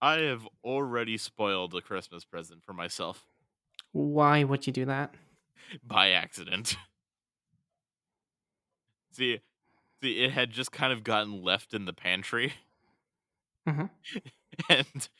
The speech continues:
Speaker 1: you know, I went into the pantry and just fucking saw it there. And I, I grabbed <laughs> it and t-, asked, and talked to my mom, like, "Hey, what's this?" They're like, "Oh, shit, you weren't supposed, <laughs> you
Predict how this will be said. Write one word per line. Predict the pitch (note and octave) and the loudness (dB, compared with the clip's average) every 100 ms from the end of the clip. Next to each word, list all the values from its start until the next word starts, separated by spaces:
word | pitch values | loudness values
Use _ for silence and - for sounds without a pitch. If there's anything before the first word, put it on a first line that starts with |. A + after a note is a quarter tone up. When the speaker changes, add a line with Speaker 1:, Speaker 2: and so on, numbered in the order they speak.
| - - | -20 -4
Speaker 1:
you | B2+ | 2
know, | B2 | 4
I | A#2 | 4
went | A2+ A2 G#2+ G#2 | 2 -2 -4 -8
into | G#2+ A#2 | -10 -8
the | A2+ | -6
pantry | D3+ C#3+ G2+ F#2+ F#2 | -6 -6 -4 0 0
and | |
just | F#2 G#2 - | -2 -8 -6
fucking | G#2+ G2 F#2 | -8 -8 -10
saw | - A#2+ G#2 | -6 -2 -2
it | E2+ F2+ | -4 -6
there. | E2 E2 _ _ D3+ | -4 -4 _ _ -10
And | G#2 | -2
I, | G2+ G#2 G2 | 0 0 -4
I | A2 | -10
grabbed | G2+ A2 A2 A#2 - | -6 -4 -4 -4 -2
<laughs> | |
it | C#3 | -2
and | A2+ | -2
t-, | - - _ _ | -12 -12 _ _
asked, | G#2+ G2+ - _ _ _ _ A2 | -6 -6 -10 _ _ _ _ -8
and | F#2+ | -4
talked | G#2+ G2+ | -4 -4
to | |
my | G2 | -4
mom, | F#2 G2+ F#2 | -2 -2 -2
like, | E2+ _ _ _ F#3 | -4 _ _ _ -8
"Hey, | E3+ F#2 | -8 -6
what's | A2 - | -10 -4
this?" | E3 G2 - | -2 0 -2
They're | |
like, | G#2+ - - _ - | -6 -6 -14 _ -8
"Oh, | C#3+ B2 - | -6 -6 -4
shit, | - - C#3 A2+ | -2 0 0 -2
you | B2+ | -4
weren't | C3 | -4
supposed, | - C#3 | -4 -4
<laughs> | |
you | C#3 | 0